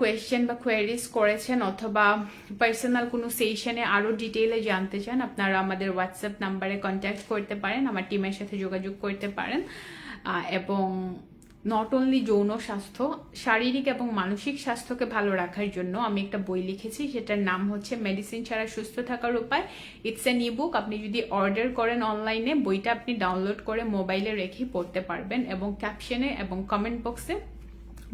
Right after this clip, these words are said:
বইয়ের লিঙ্কটা দেয়া আছে। So, শেষ করব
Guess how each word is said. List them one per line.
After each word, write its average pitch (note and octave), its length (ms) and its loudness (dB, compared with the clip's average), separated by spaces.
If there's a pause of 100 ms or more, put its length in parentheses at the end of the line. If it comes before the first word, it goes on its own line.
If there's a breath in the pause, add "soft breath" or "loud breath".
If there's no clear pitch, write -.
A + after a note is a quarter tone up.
বইয়ের G#3 320 2
লিঙ্কটা G3 260 2 (100)
দেয়া D#3+ 200 -2
আছে। E3 200 -6 (440 loud breath)
So, B3 60 0 (120)
শেষ C4+ 120 8 (120)
করব C#4+ 140 4